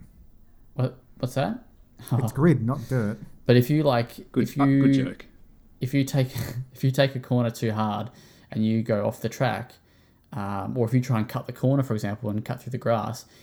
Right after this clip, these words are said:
Speaker 1: if you spend too long outside the track, it'll, it'll actually deduct time off you. So I actually lost the race. Like, I, I was maybe,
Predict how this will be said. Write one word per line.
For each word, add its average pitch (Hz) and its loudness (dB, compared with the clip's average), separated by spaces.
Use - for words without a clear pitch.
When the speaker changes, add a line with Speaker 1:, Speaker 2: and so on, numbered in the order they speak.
Speaker 1:
if 123 -6
you 127 4
spend 120 0
too 127 2
long 110 -2
outside 113 -8
the 113 -8
track, 110 -4
it'll, 110 -4
it'll 110 -4
actually 113 -6
deduct 110 -6
time 117 -4
off 131 -6
you. 240 -2
So - -2
I 139 4
actually 160 -2
lost 123 -2
the 107 -6
race. 110 0
Like, 107 -10
I, 120 2
I 117 0
was 117 0
maybe, 110 -2